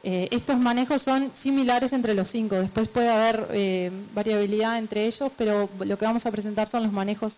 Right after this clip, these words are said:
similares o de, y de destaque que nosotros pudimos obtener. Eh, lo primero es el manejo de la oferta de forraje.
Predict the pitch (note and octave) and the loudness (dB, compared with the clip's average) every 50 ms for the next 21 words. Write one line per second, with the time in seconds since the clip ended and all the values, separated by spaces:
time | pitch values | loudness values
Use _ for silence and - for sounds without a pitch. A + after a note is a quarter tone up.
0 | - - - - A3+ G#3 G3 F#3+ G3+ F#3+ E3+ E3+ E3+ - - - F#3+ F#3 F3+ F3+ | -14 -20 -12 -6 -4 -2 0 2 2 0 0 -2 -6 -12 -10 -6 -4 -4 -2 -2
1 | F3+ F3+ F#3 - - - - G3+ G#3 G3+ G3 F#3+ G3+ G3 - - G#3+ G#3 F#3+ G#3+ | -2 -2 -4 -4 -6 -8 -6 -2 0 0 2 2 0 -2 -2 -4 -6 -6 -4 -6
2 | A3 A#3 - - - - - - - _ _ - G3+ G3+ G3 - G#3 G3+ A3 G#3+ | -10 -10 -12 -16 -20 -20 -20 -20 -20 _ _ -6 -4 -4 -2 -4 -2 -4 -4 -2
3 | - G#3 G#3 G#3 G3+ F#3 - - - - - _ _ - G#3 G#3 G3 G3 F#3+ F3+ | -2 -2 -2 -2 -4 -6 -8 -12 -18 -20 -20 _ _ -4 -2 0 0 -2 -2 -2
4 | F3 F3 - - - _ _ _ _ _ - - - - - - - _ _ _ | -4 -6 -6 -12 -20 _ _ _ _ _ -20 -20 -20 -20 -20 -20 -20 _ _ _
5 | _ _ _ _ _ _ _ _ - - B3 A3 A3 G#3+ G#3 G#3+ A3 A3 G#3+ A#3+ | _ _ _ _ _ _ _ _ -8 -2 0 2 2 4 4 4 2 2 2 2
6 | B3+ B3+ C4+ C4+ C#4 - C#4 B3 A#3+ A#3+ A#3+ A#3+ - C4+ A#3+ A3+ A3 A3 G#3+ - | 2 2 2 2 0 0 0 0 2 2 0 0 0 2 2 2 2 0 0 0
7 | A#3+ A#3 - A3+ G3+ - - G#3+ G3+ A3 A3+ G#3+ - C#4+ C#4+ | -2 0 0 -2 -2 0 0 0 2 2 0 0 -2 -4 -6